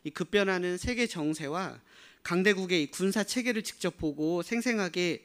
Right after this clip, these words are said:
그 경험할 수 있는 기회도 주신 게 아닌가 생각이 듭니다. 므낫세는 바빌론에 끌려가기 전까지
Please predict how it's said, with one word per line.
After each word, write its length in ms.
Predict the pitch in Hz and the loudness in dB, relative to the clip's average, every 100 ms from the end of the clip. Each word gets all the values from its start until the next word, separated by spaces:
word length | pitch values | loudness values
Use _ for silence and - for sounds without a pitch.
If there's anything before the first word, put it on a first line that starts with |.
| - - - - - - | -18 -18 -16 -16 -20 -6
그 340 | 156 151 139 | 0 2 0
경험할 440 | - 165 190 208 196 | -2 2 4 4 2
수 140 | - | 2
있는 300 | 165 147 143 | 0 2 -2
기회도 680 | 135 165 175 165 147 151 151 | -4 -2 -2 -2 -2 -2 -2
주신 340 | - 151 175 175 | -4 -8 -4 -2
게 60 | |
아닌가 320 | 151 135 139 139 | -2 -4 -8 -10
생각이 340 | 156 143 151 | -8 -8 -8
듭니다. 480 | 147 120 110 113 131 - - - | -6 -8 -8 -14 -18 -20 -20 -4
므낫세는 960 | 175 214 240 - 202 196 208 139 120 - | 2 4 2 2 2 4 2 -2 -6 -6
바빌론에 460 | 165 160 202 202 196 | -2 0 2 2 2
끌려가기 400 | 247 277 254 220 | 2 0 0 -2
전까지 760 | 185 143 - 135 - 226 147 | -4 -6 -4 -6 -4 -4 -4